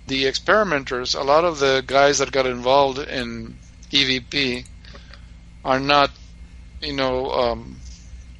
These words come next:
charlatans or people that are just looking for something interesting or fun. There's a lot of electrical engineers and electronic technicians and s-, people that have gotten involved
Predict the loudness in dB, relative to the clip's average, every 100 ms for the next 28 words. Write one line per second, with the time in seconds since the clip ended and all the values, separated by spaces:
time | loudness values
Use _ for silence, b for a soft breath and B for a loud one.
0 | -20 -20 -20 -20 -20 -8 -4 2 6 6
1 | 4 2 2 2 0 -2 -4 -2 -4 -2
2 | -2 -2 -2 -2 -2 -6 -14 -18 -4 -4
3 | -2 -4 -2 -2 -2 -2 -2 0 -2 -2
4 | -2 -4 0 2 2 B B B B B
5 | 2 6 8 10 8 4 2 2 -2 -6
6 | -6 -4 -4 -4 -2 0 -2 -2 -4 -6
7 | -2 0 0 -2 -6 -10 -6 -2 0 -2
8 | -2 -2 -2 0 0 0 0 2 2 0
9 | -2 -2 2 2 0